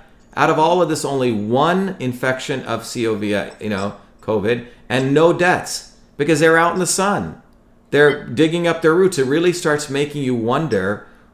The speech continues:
what does it mean to be a quote-unquote first world country and a third world country if people are the highest obesity rates?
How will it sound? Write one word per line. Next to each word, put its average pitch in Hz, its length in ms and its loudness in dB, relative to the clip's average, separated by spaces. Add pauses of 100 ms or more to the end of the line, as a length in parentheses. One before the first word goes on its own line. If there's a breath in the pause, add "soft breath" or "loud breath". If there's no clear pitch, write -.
(100)
what 135 260 0
does 170 180 -2
it 139 140 -6
mean 131 220 -6
to 131 80 -8
be 117 160 -2
a 113 40 -2
quote-unquote 120 580 -2
first 117 340 -6
world 104 240 -2
country 98 580 -6 (320 soft breath)
and 117 100 -4
a 123 60 -2
third 160 340 0
world 101 200 0
country 98 440 -6
if 120 320 0 (320 soft breath)
people 135 380 -2
are 120 220 0
the 107 100 -6
highest 123 320 0
obesity 113 480 -4
rates? 113 400 -4